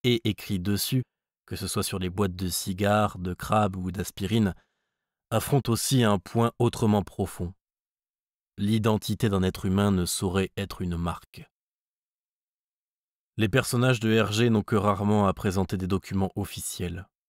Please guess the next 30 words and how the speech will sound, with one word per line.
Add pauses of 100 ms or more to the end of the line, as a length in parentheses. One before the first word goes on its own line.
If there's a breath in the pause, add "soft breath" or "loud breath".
(680)
Une
carte
de
visite
tient
lieu
de
brevet
d'identité
à
Guy
Bonds, (200)
Chiclette (220)
ou
Bazarov, (400)
mais
ce
sont
des
fourbes. (600)
Ce
document
a
l'air
honorable
et
mondain (260 soft breath)
et
facilement
fallacieux.